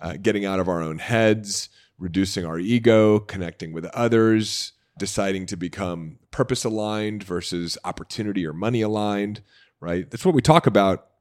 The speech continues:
all these different episodes on this podcast. But what's important to understand is that we kill the healing process. We kill the symptoms rather than dealing with the cause.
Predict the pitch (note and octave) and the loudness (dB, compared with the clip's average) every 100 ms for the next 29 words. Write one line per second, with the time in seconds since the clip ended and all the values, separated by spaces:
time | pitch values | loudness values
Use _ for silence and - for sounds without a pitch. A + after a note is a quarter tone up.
0 | - A#2 C3 A#2+ G2+ G#2+ A2 A#2 A#2 G#2 | 4 6 8 4 2 0 0 -2 0 0
1 | F2 F2 E2+ - - G2 G2 F2+ - G3 | 2 0 -4 -10 -6 -6 -4 -6 2 2
2 | F#3 A2 D#2 D#2+ - _ - - - - | 2 -4 -6 -6 -12 _ -20 -20 -20 0
3 | A#2+ B2+ B2 E3 F3 E3 C#3 B2+ A2+ - | 2 2 0 0 0 0 0 0 0 2
4 | F3+ F3+ A#2+ G2+ G#2 G2+ - _ _ _ | 4 6 4 4 4 4 2 _ _ _
5 | _ _ A2 B2+ A#2+ - E3+ F#3+ F3 A2+ | _ _ 2 4 4 2 4 6 4 2
6 | G#2+ C3 C#3+ G2+ E2 G2 D#2 - D#2 - | 0 0 2 0 -2 -4 -4 -6 -6 -6
7 | A#2 A#2 - D#3 F3 E3 A2+ - A#2+ B2 | -8 -8 2 4 4 2 0 -2 -2 0
8 | C#3 B2+ G2 G2 G#2 F#2+ G2 F#2 F#2 F#2 | -2 -2 -2 0 0 -2 -4 -2 -2 -4
9 | E2+ D2+ - F2+ C#2 - | -8 -10 -6 -6 -6 -10